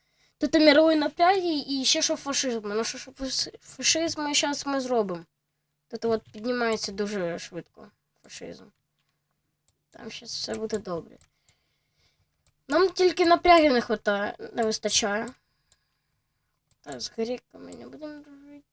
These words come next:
Ну, думаю, вже можна йти по культу Дуче. Туди. Це. Тут що це?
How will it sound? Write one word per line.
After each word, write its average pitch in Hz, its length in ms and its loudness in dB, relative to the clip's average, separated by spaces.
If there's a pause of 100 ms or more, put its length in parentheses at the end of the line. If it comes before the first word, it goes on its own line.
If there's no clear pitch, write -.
(100)
Ну, 370 380 -6
думаю, 330 520 0
вже 269 240 0
можна 285 420 0
йти 269 720 -2 (800)
по 208 80 -16
культу 247 380 -6
Дуче. 208 480 -2 (1120)
Туди. 220 460 -4 (1200)
Це. - 180 -20 (1600)
Тут 240 240 -6
що - 320 -14
це? - 140 -12